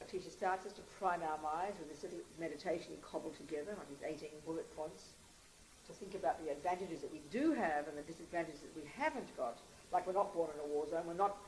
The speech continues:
not born an animal, that's a good start. We're not born crazy yet, not totally.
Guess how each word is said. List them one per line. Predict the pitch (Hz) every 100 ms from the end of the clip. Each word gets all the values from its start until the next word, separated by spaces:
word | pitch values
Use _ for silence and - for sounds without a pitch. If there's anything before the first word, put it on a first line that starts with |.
| - 180
not | 175
born | 170 156
an | 160
animal, | 208 151 175
that's | 151
a |
good | 156 170
start. | - 143 165 214 - - - - - 190
We're |
not | 185 208 - -
born | 185 165
crazy | - 170 151 151 220 -
yet, | 156 190 - -
not | 170 -
totally. | 180 170 135